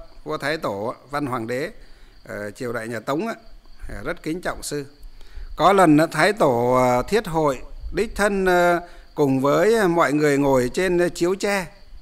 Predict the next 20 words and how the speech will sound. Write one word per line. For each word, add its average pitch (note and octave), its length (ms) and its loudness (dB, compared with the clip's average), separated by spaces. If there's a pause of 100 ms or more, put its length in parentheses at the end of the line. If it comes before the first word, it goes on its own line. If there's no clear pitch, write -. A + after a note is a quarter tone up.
(460)
Tức E3+ 100 -8
là D#3+ 100 -4
vua F3 300 2
đó, F#3+ 100 2 (640)
thiết F#3 200 -10
trai E3 180 0
hội C3 260 -4
nhưng D#3 140 -6
mà C#3 100 -4 (420)
đến C#3 320 -6
đích G3 200 -8
thân E3 200 -2
đã D3 80 -6
ngồi C3+ 220 -4
trên D3+ 180 -6
chiếu D3+ 200 -6
tre E3 260 -2
cùng C3 260 -8
với B2+ 120 -4
sư E3+ 260 -4